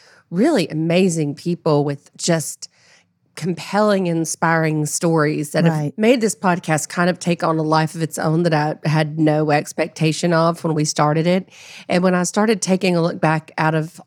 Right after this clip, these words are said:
Speaker 1: all of our episodes, many of the stories really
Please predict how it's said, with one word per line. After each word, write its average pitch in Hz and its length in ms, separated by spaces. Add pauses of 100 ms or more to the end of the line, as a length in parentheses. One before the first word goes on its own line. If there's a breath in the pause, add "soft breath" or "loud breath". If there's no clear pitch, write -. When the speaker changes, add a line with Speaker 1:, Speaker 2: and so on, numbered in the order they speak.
Speaker 1:
all 220 200
of 185 80
our 147 120
episodes, 151 760 (420 soft breath)
many 220 300
of 190 80
the 180 80
stories 160 680 (460)
really 277 520